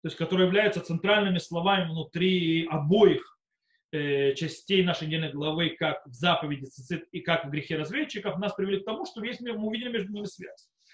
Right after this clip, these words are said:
Если мы возьмём те же слова, то есть играя снова словами и видя похожие слова, которые являются, играют центральную роль, то мы можем сделать ещё один толчок назад и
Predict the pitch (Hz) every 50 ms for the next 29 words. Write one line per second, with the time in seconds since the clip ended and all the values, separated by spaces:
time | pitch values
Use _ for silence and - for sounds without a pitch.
0 | - - _ _ 202 277 302 285 277 269 240 220 208 175 214 254 247 196 - 233
1 | 247 233 202 226 214 - - - _ - - - 196 196 190 165 165 160 139 131
2 | 131 135 - - 160 151 156 185 160 147 151 190 208 214 202 - - - 196 190
3 | 185 170 - - 185 165 156 170 190 190 180 165 160 156 151 165 180 170 175 -
4 | - 156 - 180 175 165 170 - - 165 170 175 - - - _ - 156 156 147
5 | 147 160 175 170 170 - - 156 147 165 175 175 170 160 147 151 165 165 160 156
6 | 147 143 135 131 120 143 190 - - _ _ _ _ _ _ _ _ _ _ _
7 | 170 170 175 220 294 311 247 233 247 269 311 302 - 240 233 208 170 147 139 135
8 | 135 170 208 262 311 302 277 262 - - _ 240 226 - - - - 311 339 330
9 | - 277 262 202 180 233 214 208 175 - - - 247 240 233 - - 180 180 180
10 | 175 147 139 160 220 269 302 339 349 - - _ _ _ _ _ _ _ _ _
11 | _ - 226 254 277 294 285 277 269 262 - -